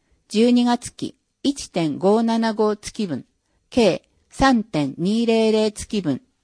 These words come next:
四、勤務時間、その他の勤務条件。休業の状況。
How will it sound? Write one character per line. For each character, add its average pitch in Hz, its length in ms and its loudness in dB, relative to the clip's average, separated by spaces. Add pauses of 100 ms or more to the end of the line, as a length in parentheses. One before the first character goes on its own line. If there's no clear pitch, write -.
(960)
四、 247 340 6 (680)
勤 320 260 6
務 330 100 4
時 330 140 0
間、 185 440 0
そ 262 200 0
の 339 160 2
他 339 160 2
の 196 160 4
勤 240 320 4
務 247 100 6
条 233 220 6
件。 - 260 -10 (460)
休 277 300 4
業 269 280 6
の 262 280 2
状 156 220 0
況。 143 480 0